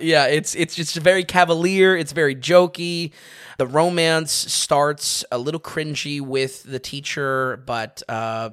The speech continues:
th-, you know, Tom Cruise does bring it, and I think it just has a lot to do with the star power. You know, really the most eighties thing at all, uh, of, of all, is that it kind of works for that reason alone,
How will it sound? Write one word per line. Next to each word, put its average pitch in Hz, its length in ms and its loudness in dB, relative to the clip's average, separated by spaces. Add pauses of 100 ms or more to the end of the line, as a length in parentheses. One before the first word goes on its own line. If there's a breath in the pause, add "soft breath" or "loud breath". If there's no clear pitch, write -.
th-, - 120 -14
you - 80 -14
know, 120 120 -8
Tom 147 200 -8
Cruise 151 280 -8
does 135 180 -6
bring 143 280 -8
it, 123 200 -8
and 127 160 -8
I 127 60 -8
think 135 220 -10
it 123 80 -12
just 123 180 -8
has - 260 -6
a 107 60 -12
lot 127 240 -4
to - 40 -18
do 131 140 -8
with 120 120 -14
the - 40 -16
star 147 380 -2
power. 170 500 0 (600 loud breath)
You 92 420 -14
know, 113 80 -8
really 135 300 -6
the 127 140 -8
most 135 280 -4
eighties 135 360 -8
thing 131 220 -6
at 120 80 -10
all, 127 540 2
uh, 120 160 -6
of, 117 260 0
of 117 180 -4
all, 127 340 4
is 123 240 -6
that 120 380 -4 (220)
it - 240 -10
kind 170 300 -4
of 123 100 -2
works 123 460 -2
for - 160 -12
that 127 240 -2 (100)
reason 127 340 -8
alone, 147 520 -2